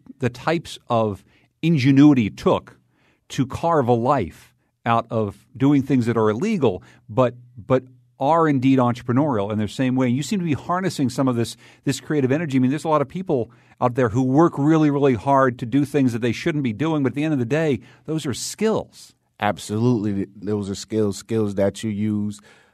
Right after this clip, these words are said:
Speaker 2: you know, every day. So you have, um, people that have sales forces and, you know, they have marketing skills. Uh, they know how to promote their product. You know, they, they, they know how to, um,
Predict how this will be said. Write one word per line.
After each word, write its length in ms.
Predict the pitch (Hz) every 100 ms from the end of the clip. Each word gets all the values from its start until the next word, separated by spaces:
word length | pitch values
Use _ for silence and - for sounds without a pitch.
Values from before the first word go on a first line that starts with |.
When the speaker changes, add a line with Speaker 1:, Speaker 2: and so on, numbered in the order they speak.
| -
Speaker 2:
you 120 | 120
know, 140 | 101
every 340 | - 110 110 107
day. 360 | 123 123 90 87
So 380 | - 101 101 85
you 160 | 117
have, 400 | 117 101 101 82 -
um, 560 | 101 98 95 92 90 - _ _ _ _ _ -
people 380 | 127 113 117 113
that 260 | 104 95 -
have 280 | 113 110 107
sales 360 | - 113 110
forces 580 | - 113 113 107 113 - _ _ _ _ _ -
and, 500 | 101 101 98 95 87
you 120 | 113
know, 160 | 95
they 120 | 92 101
have 220 | 104 98
marketing 580 | 107 107 110 104 104 98
skills. 800 | - 107 107 104 101 - - - - _
Uh, 240 | 87 80 76
they 140 | 98
know 140 | 101
how 140 | 98 92
to 60 |
promote 460 | - 101 101 107 -
their 160 | 98 95
product. 580 | - 101 101 101 - _ _ _ _
You 120 | - 101
know, 200 | 92 90
they, 180 | 104
they, 240 | 92 98 101
they 320 | 101 - 98
know 200 | 104 107
how 260 | 104 101 95
to, 420 | - 110 98 95
um, 540 | 95 85 73 58 104